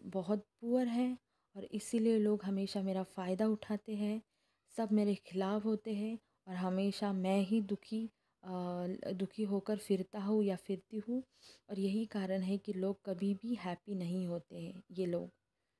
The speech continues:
जो हमेशा victim mode में रहते हैं, चाहे आप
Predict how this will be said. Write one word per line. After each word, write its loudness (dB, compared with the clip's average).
जो -4
हमेशा 0
victim -2
mode 0
में -2
रहते -6
हैं, -10
चाहे -2
आप 2